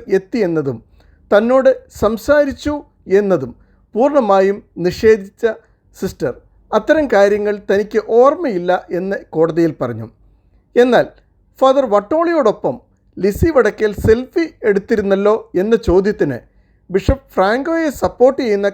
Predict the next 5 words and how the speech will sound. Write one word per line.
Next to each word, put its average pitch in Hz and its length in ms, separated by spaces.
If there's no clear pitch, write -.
കന്യാസ്ത്രീകൾ 185 640
ഒളിച്ചു 240 380
നിന്ന് 185 340
തങ്ങളുടെ 220 500
ഫോട്ടോ 214 320